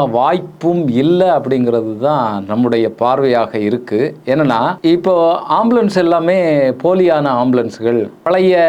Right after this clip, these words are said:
இரும்பு ஜாமான் கடையிலேருந்து வாங்கி அவங்க வந்து மெயின்டெயின் பண்ணி அதை வந்து ஒரு ஆம்புலன்ஸாக வீடியோலாம் எடுத்து மக்களுக்கு கொடுக்கறதாக எல்லாம் போட்டாங்க அப்படிங்கிறது தான்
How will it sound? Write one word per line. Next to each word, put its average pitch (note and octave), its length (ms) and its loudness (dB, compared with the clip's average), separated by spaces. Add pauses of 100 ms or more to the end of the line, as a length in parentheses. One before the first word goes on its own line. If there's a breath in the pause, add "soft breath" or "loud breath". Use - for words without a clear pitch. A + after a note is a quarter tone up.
(180)
இரும்பு E3+ 760 2
ஜாமான் C#3+ 380 0
கடையிலேருந்து C3+ 560 0
வாங்கி C3 720 0 (180)
அவங்க B2+ 340 0
வந்து B2+ 220 0
மெயின்டெயின் C#3 400 0
பண்ணி B2+ 360 -4 (280 loud breath)
அதை F#3 240 0
வந்து E3+ 260 2
ஒரு D#3 200 2
ஆம்புலன்ஸாக C#3 720 0 (440)
வீடியோலாம் A#2+ 520 0
எடுத்து G#2+ 400 0
மக்களுக்கு A#2+ 440 -2
கொடுக்கறதாக A2+ 800 -2
எல்லாம் A#2 340 -2
போட்டாங்க B2 460 -2
அப்படிங்கிறது A#2+ 600 0
தான் F3 260 0